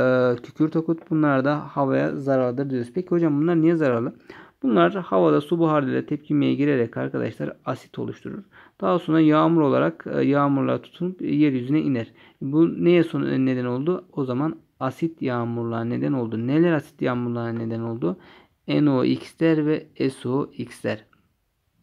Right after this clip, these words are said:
Peki hocam asit yağmurların zararı ne ki? Kötü bir şey mi bu? Tabii ki kötü bir şey. Yeryüzündeki bitki ö-, ötküsü, örtüsünü çok zararlar, yakar onları. Hatta sa-, şu an bu yağmur olarak düşüyor ya, ben saf halinden bahsediyorum. Saf bir a-, asidi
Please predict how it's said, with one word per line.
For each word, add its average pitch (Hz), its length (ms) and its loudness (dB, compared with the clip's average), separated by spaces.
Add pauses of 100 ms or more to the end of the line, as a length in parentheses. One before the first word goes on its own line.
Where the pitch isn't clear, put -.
(480)
Peki 165 160 4
hocam 156 320 6
asit 156 280 -4
yağmurların 147 540 2
zararı 131 400 2
ne 208 140 -2
ki? 113 200 -6 (320)
Kötü 202 240 -4
bir 262 60 2
şey 127 200 -2
mi 113 160 -2
bu? 190 140 -4 (140)
Tabii 202 300 -6
ki - 120 -10
kötü 120 300 -6
bir 113 60 -4
şey. - 260 -6 (400)
Yeryüzündeki 156 640 2
bitki 147 260 -2
ö-, 131 600 -4
ötküsü, - 500 -6 (380)
örtüsünü 139 500 2
çok 117 200 -4
zararlar, 139 460 2
yakar 127 380 -2
onları. 156 360 2
Hatta 151 460 -4
sa-, - 320 -8 (360)
şu - 180 -4
an 147 140 2
bu 147 60 4
yağmur 147 340 4
olarak 147 300 2
düşüyor 196 240 0
ya, 131 80 0
ben 131 100 0
saf 151 300 -6
halinden 143 420 2
bahsediyorum. 117 280 -6
Saf 151 280 -4
bir 156 40 -2
a-, 143 220 -2
asidi 147 500 -8